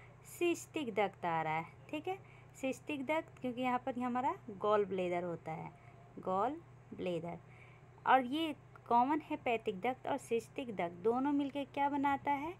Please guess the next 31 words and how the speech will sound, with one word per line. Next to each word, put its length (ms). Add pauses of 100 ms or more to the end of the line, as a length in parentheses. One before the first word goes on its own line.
(480)
कॉमन 500 (280)
बाइल 440
डक्ट। 320 (520)
ठीक 140
है, 100 (480)
यहाँ 180
तक 140
समझने 380
में 200
भी 120
कोई 220
प्रॉब्लम 380
नहीं 260
है। 140 (600)
ये 120
mainly 340 (100)
हो, 80
बनता 420
कहाँ 280
है, 80
तो 120
ये 160
देखिए 280
हमारा 320
फोरगत 640
है 160 (460)
और 100
ये 100
हमारा 300
मिडगत 640
है, 140